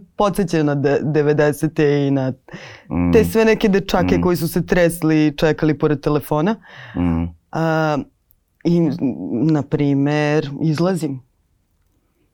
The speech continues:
Speaker 1: koja je jedina pesma na srpskom sa, sa
Speaker 2: Da.
Speaker 1: albuma koji s-, znam da si pisao onako u je-, isto jednom
Speaker 2: Da.
Speaker 1: tako teškom periodu.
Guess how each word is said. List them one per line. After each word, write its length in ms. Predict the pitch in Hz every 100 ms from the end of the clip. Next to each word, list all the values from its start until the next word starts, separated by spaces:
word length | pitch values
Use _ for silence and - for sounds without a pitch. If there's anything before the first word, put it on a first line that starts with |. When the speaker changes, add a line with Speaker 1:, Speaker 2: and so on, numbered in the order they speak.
| _ _ _ -
Speaker 1:
koja 200 | 165 156
je 140 | 156
jedina 400 | 156 156 165 165
pesma 340 | 165 170 175 170
na 120 | 165
srpskom 580 | 165 165 - - 151 143 139 135 120 85 -
sa, 420 | - 156 139 120
sa 180 | - -
Speaker 2:
Da. 500 | 117 135 131 127 - -
Speaker 1:
albuma 640 | 143 139 147 147 139 131 - _ _ _ _ _ _ _
koji 320 | - - 165 147
s-, 220 | - - _ - 170
znam 380 | 156 170 165 151
da 100 | 147
si 140 | 165
pisao 440 | 170 160 160 160 143
onako 340 | 143 135 139
u 220 | 139 131 - - - _ _
je-, 220 | - 190 -
isto 280 | 233 -
jednom 300 | 214 185 170
Speaker 2:
Da. 60 | 165
Speaker 1:
tako 260 | 160 139 160
teškom 420 | 156 147 - 143
periodu. 460 | 151 151 180 165